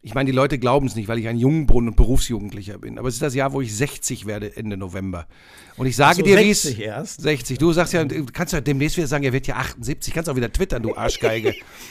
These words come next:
Speaker 2: Ich hab mich ja mit dem Götzi verschworen, dass wir jetzt einer sagen, hey Leute, der Buschi wird ja siebzig, ne? Denkt dran,
Speaker 1: Und
Speaker 2: dass
Speaker 1: jetzt
Speaker 2: er
Speaker 1: pass auf, und jetzt, ich sag's dir, wie es ist, manche Leute geben das nicht zu. Ich hab das mit vierzig nicht gehabt, ich hab das noch nicht mal mit fünfzig
Speaker 2: Mhm.
Speaker 1: gehabt.
Speaker 2: Aber jetzt
Speaker 1: Ich glaube, in diesem Jahr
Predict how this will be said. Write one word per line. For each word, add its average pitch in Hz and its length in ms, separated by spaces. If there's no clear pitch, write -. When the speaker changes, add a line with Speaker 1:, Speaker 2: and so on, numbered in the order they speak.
Speaker 2:
Ich - 80
hab 180 80
mich 185 120
ja 175 80
mit 170 100
dem 143 80
Götzi 175 320
verschworen, 170 540
dass 175 180
wir 165 100
jetzt 165 160
einer 160 280
sagen, 135 200
hey 113 200
Leute, - 160
der 101 80
Buschi 139 320
wird 113 100
ja 107 120
siebzig, - 460
ne? 127 120
Denkt 139 280
dran, 143 120
Speaker 1:
Und 143 60
Speaker 2:
dass 123 80
Speaker 1:
jetzt 147 80
Speaker 2:
er - 40
Speaker 1:
pass 160 140
auf, 151 220
und 139 160
jetzt, 147 180
ich 151 140
sag's 190 180
dir, 175 160
wie 190 80
es 180 100
ist, 180 200
manche 151 220
Leute 156 200
geben 147 240
das 139 160
nicht 139 180
zu. - 260
Ich - 120
hab 175 140
das 330 180
mit - 140
vierzig 196 400
nicht 175 220
gehabt, 165 220
ich 151 100
hab 143 80
das 139 120
noch 143 80
nicht 147 140
mal 151 100
mit 139 100
fünfzig 135 420
Speaker 2:
Mhm. - 40
Speaker 1:
gehabt. 82 320
Speaker 2:
Aber 139 140
jetzt 160 240
Speaker 1:
Ich - 160
glaube, 180 360
in 160 140
diesem 175 360
Jahr 147 420